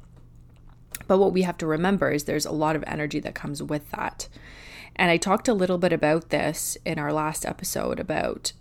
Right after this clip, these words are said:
you know, energetics and how, you know, we are,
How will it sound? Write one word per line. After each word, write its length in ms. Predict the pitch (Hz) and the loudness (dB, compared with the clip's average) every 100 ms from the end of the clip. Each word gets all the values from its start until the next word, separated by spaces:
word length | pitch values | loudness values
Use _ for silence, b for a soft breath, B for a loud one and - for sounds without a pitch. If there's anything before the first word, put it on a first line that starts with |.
| - | -14
you 160 | 165 151 | -6 -4
know, 320 | 147 147 - - | -4 -6 -8 -4
energetics 720 | 170 156 160 156 160 156 - 127 | -2 0 2 2 2 0 -2 -4
and 140 | 165 | -4
how, 580 | - 160 151 151 151 151 B B B B B B B B - - - | -4 0 2 2 2 0 B B B B B B B B -20 -20 -6
you 140 | 185 175 | -2 0
know, 180 | 151 | 2
we 340 | 151 156 180 170 | 0 0 2 4
are, 640 | - 160 156 156 156 | 6 6 6 4 2